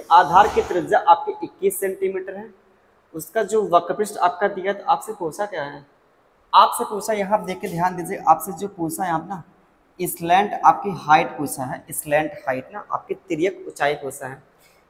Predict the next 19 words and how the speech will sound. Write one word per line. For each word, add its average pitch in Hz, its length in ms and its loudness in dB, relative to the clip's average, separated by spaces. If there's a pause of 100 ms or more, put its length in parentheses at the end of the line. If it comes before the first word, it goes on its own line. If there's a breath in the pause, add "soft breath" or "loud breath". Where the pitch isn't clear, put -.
हिंदी 160 280 -4
में 202 120 -2
type 180 300 0
नहीं 180 160 0
हो 175 80 -4
पाया, 170 240 -2
आप 170 140 -6
देखिए 165 360 -6
English 165 260 -10
को 185 120 -16
ध्यान 156 220 -6
से 180 180 -14
पढ़ेंगे। 160 420 -4 (300 soft breath)
जो - 220 -8
आपसे 151 320 0
पूछा 165 320 -6
है 175 220 -12
स्लैंट 165 400 -2
आपकी 156 300 -8